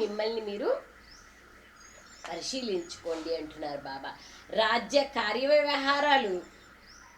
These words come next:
చేసే ప్రతి ఒక్కరూ మీ ఆజ్ఞ ప్రకారము కార్యం చేస్తున్నాయా? ఏవైతే కార్యవ్యవహారాలు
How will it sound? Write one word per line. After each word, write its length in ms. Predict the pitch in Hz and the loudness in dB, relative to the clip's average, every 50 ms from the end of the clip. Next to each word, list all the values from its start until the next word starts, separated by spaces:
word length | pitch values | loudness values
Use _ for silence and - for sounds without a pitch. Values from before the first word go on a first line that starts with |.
| - - - | -20 -10 2
చేసే 440 | - 277 262 247 254 - 269 233 208 180 170 - - - - - - - - | 4 6 6 6 4 4 4 4 4 2 0 -2 -6 -14 -20 -20 -20 -6 -2
ప్రతి 280 | 233 233 233 - 320 330 339 330 | 0 0 0 0 0 2 2 2
ఒక్కరూ 420 | - - - 359 381 415 440 359 277 202 - - - - - - 202 | 2 2 4 6 6 8 8 6 4 2 0 -4 -8 -16 -14 -6 -4
మీ 120 | 269 302 320 302 277 214 214 | -2 2 4 6 6 6 4
ఆజ్ఞ 300 | 220 208 - 285 302 320 330 320 - | 0 0 0 2 4 4 2 2 2
ప్రకారము 680 | 339 330 339 - 339 330 330 349 359 359 359 370 370 320 247 349 - - - - - - - - - - - - - - - - - - - - - - - - - - - - - - - - | 0 0 2 2 2 2 4 6 8 8 8 8 6 4 4 2 -2 -6 -14 -20 -20 -20 -20 -20 -20 -20 -20 -20 -20 -20 -20 -20 -20 -20 -20 -20 -20 -20 -20 -20 -20 -20 -20 -20 -20 -20 -12 -6
కార్యం 400 | 220 220 233 254 285 285 277 269 269 - | 0 2 2 6 6 6 4 4 2 -2
చేస్తున్నాయా? 880 | 240 208 208 - - - 254 254 247 247 226 208 196 190 185 175 160 160 170 170 170 - - - - - - - - - - - - 175 | -2 -2 -2 -4 -8 -8 -8 -6 -2 0 0 0 2 2 2 2 0 -2 -4 -6 -8 -12 -18 -20 -20 -20 -20 -20 -20 -20 -20 -12 -4 -4
ఏవైతే 340 | 196 202 208 214 208 214 226 220 - - | -2 -2 -2 -4 -4 -4 -6 -6 -4 -4
కార్యవ్యవహారాలు 800 | 202 190 202 202 202 208 202 202 202 202 208 208 214 220 214 | -2 -2 -2 -2 0 0 -2 0 0 -2 -2 -2 -2 -4 -6